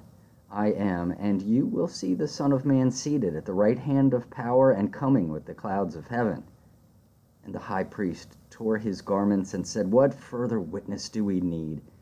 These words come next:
You have heard his blasphemy. What is your decision?" And they all condemned him as deserving death. And some began to spit on him and to cover his face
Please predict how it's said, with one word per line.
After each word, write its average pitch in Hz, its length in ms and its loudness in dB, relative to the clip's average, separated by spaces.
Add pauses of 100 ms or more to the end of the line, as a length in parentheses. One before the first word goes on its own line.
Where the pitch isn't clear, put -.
(340)
You 180 160 2
have 147 220 4
heard 131 200 2
his 113 160 0
blasphemy. 110 880 0 (320)
What 151 160 0
is 143 160 4
your 131 100 2
decision?" 92 600 -4 (960)
And 92 100 -8
they 87 120 -4
all 104 280 0
condemned 117 600 2
him 87 260 -2
as 76 180 -6
deserving 80 640 -4
death. - 320 -6 (960)
And 82 140 -18
some 120 280 -2
began 117 340 4
to 92 60 -2
spit - 380 0
on 90 180 0
him 76 240 -8
and 71 120 -8
to - 60 -10
cover 110 360 0
his 107 240 0
face - 720 0